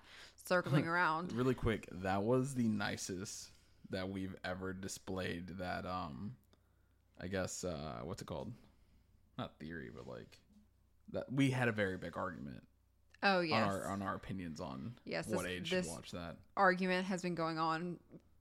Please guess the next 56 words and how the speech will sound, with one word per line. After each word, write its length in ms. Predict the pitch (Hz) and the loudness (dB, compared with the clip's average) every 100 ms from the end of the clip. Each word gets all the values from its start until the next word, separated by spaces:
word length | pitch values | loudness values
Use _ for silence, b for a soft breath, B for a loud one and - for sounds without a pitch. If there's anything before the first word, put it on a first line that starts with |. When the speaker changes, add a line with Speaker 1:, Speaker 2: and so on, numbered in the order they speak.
| - - _ _ - | -20 -20 _ _ 2
Speaker 1:
all 160 | 180 | 2
day. 340 | 160 151 165 208 | 4 2 2 2
I 160 | 185 | 2
wanna 160 | 165 160 | 2 -2
say 300 | - 165 160 | -2 -2 -2
going 480 | 151 170 160 160 165 | -2 0 0 -2 -4
from 180 | - 160 | -4 -2
last 240 | 156 151 - | 0 0 0
Speaker 2:
Last 220 | 85 160 | 0 2
Speaker 1:
night. 100 | 180 | 0
Speaker 2:
night, 140 | 87 - | -2 -4
yeah. 200 | 82 98 B B | -4 -6 B B
Speaker 1:
Yeah, 180 | 165 165 | 4 6
we 120 | 170 170 | 6 4
even 160 | 170 170 | 2 4
got 200 | 156 - - | 2 2 0
his 220 | 180 175 | 2 2
mom 260 | 170 156 156 | 4 4 4
in 140 | 170 | 4
on 120 | 175 | 4
the 60 | 180 | 6
argument. 600 | 185 185 190 196 202 214 B B B | 6 6 6 4 4 -2 B B B
Speaker 2:
And 180 | 139 160 | 4 6
she 140 | 233 | 2
chimed 240 | 202 104 | 2 2
in 120 | 87 76 | 2 -2
with, 120 | 87 | -2
I 40 | 123 | 4
mean, 120 | 143 | 6
I 80 | 120 | 6
think 160 | 147 131 | 4 0
she, 200 | 107 - | -2 -4
she 140 | - | -2
Speaker 1:
She, 200 | - 240 | 0 0
Speaker 2:
agreed 160 | 202 190 | 0 -2
Speaker 1:
she, 140 | 208 | 0
Speaker 2:
with 100 | 185 | 0
me. 160 | 175 107 - | -2 -4 -4
Speaker 1:
no, 160 | 196 202 | -2 0
she 140 | - | 4
agreed 100 | 440 480 480 403 | 4 4 2 0
with 180 | 415 | -2
me. 200 | 370 156 | -2 0
Speaker 2:
No, 280 | 160 160 98 | 2 4 4
she 140 | 110 127 | 0 -2
said, 100 | 135 | 2
Speaker 1:
She 60 | |
Speaker 2:
like, 100 | - | 4
Speaker 1:
said 120 | 320 | 4
twelve 260 | - 247 240 | 2 -2 -2
to 80 | 240 | -2
thirteen. 640 | 226 208 226 202 - - - | -2 -2 -2 -4 -6 -10 -2
Speaker 2:
Yeah, 360 | 180 285 - 127 - - | 4 4 4 -2 -8 -4
you 120 | 131 | -2
said 220 | - 208 | 0 0
ten. 380 | - 254 151 | 0 -2 -2